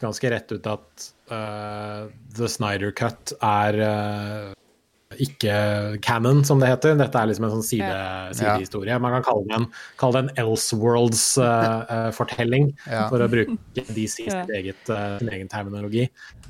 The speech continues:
Speaker 1: Um,
Speaker 2: Mm.
Speaker 1: altså, D C og Warner sier jo at det er andre filmer under produksjon,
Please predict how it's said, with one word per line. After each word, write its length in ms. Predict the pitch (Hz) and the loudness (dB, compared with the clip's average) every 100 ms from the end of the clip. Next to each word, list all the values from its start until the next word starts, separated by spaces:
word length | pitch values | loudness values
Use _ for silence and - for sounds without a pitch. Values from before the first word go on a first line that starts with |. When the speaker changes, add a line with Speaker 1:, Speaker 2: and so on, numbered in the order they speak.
| - | -6
Speaker 1:
Um, 560 | 110 110 107 110 110 110 - | -2 0 2 2 0 -2 -4
Speaker 2:
Mm. 300 | 208 185 185 | -2 -2 -2
Speaker 1:
altså, 360 | - 143 147 147 | 2 4 4 4
D 120 | 135 | 4
C 340 | 131 - 135 151 | 4 4 4 4
og 360 | 135 131 131 123 | 4 4 6 4
Warner 300 | 110 113 135 | 4 2 2
sier 260 | - 127 | 2 2
jo 100 | 104 | 0
at 120 | 98 | -2
det 180 | - 156 160 | 2 4 4
er 340 | 123 113 120 | 4 4 2
andre 280 | 120 101 107 | -2 -2 -4
filmer 360 | - 110 104 101 | -2 -2 -2 -6
under 160 | 95 | -8
produksjon, 680 | - 101 104 - 180 226 | -8 -8 -2 4 6 6